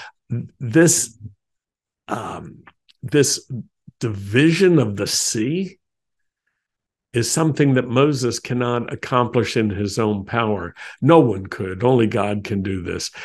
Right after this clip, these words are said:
And it's just his staff that Moses is told to, to lift up.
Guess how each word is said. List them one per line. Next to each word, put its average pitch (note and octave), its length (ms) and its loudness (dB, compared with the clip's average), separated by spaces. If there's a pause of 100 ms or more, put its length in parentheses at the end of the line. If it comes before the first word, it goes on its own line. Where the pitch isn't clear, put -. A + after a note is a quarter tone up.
(320)
And C#3 420 6
it's D3+ 280 4
just - 340 2
his B2+ 220 -2
staff F3 640 -2
that A#2 400 -2
Moses C3 480 4
is - 280 -4
told A#2+ 460 4
to, A2+ 380 -4 (180)
to F#2+ 440 -2
lift A2+ 440 0
up. D#3 360 0